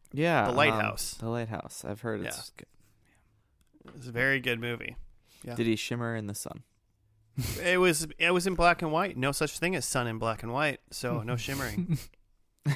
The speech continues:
Speaker 1: There's no such
Speaker 2: There's no sun
Speaker 1: Okay.
Speaker 2: when you're in black and white. That's how it works. Well, thank God this is not the world's
Speaker 1: <laughs>
Speaker 2: premiere Twilight podcast.
Speaker 1: Maybe it is. You don't know that.
Speaker 2: I'm calling that <laughs> not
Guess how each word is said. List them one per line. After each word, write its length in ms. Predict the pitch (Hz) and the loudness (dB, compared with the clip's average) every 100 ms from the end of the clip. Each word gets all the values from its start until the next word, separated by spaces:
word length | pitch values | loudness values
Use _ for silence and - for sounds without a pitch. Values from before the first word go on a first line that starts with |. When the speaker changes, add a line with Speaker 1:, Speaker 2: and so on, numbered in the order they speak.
| - | 2
Speaker 1:
There's 300 | 175 - - | 0 0 -6
no 140 | 156 147 | -6 -8
such 240 | - - - _ - _ _ - - - - | -10 -16 -16 _ -20 _ _ -20 -20 -20 -12
Speaker 2:
There's 180 | - | -6
no 120 | 151 151 | -2 0
sun 320 | 151 165 143 | 4 4 2
Speaker 1:
Okay. 60 | |
Speaker 2:
when 120 | 117 123 | 0 -2
you're 100 | 120 | -2
in 60 | |
black 220 | 120 117 120 | -4 -4 -4
and 80 | |
white. 180 | 123 135 _ _ _ _ _ _ _ _ _ _ - - - - _ - - | -6 -6 _ _ _ _ _ _ _ _ _ _ -20 -20 -20 -20 _ -20 -18
That's 140 | 110 | -14
how 80 | 107 | -10
it 40 | 104 | -6
works. 240 | 120 - - - | -6 -8 -16 -2
Well, 320 | - 202 185 143 | 8 10 10 8
thank 520 | - 196 214 208 - - - | 6 4 4 0 -10 -10 4
God 420 | 175 170 147 139 | 8 10 10 6
this 200 | 147 - | 0 2
is 160 | 143 | 0
not 440 | 139 143 143 135 - | 0 2 4 4 2
the 80 | 139 | 2
world's 500 | 135 139 135 131 - | 6 6 6 6 0
Speaker 1:
<laughs> 100 | - | 2
Speaker 2:
premiere 380 | 143 131 135 | 2 2 0
Twilight 760 | 120 - 143 151 160 147 120 - - - | 0 2 6 6 6 4 2 0 -10 -2
podcast. 800 | 127 123 - 117 117 117 - - - - | 0 2 0 -2 -2 -2 -8 -10 -8 -2
Speaker 1:
Maybe 240 | 131 277 | 0 0
it 100 | 185 | 0
is. 260 | 185 139 110 | -2 -4 -4
You 80 | |
don't 140 | 170 147 | -4 -4
know 160 | 101 | -6
that. 180 | 104 113 - - - _ - | -6 -8 -12 -20 -20 _ 2
Speaker 2:
I'm 300 | 143 165 143 | 4 4 0
calling 640 | - 151 147 147 143 131 | -4 2 6 6 6 2
that 320 | 127 123 127 - _ | 0 -2 -6 -10 _
<laughs> 160 | _ | _
not 540 | 131 127 123 - - | -2 0 0 -2 -10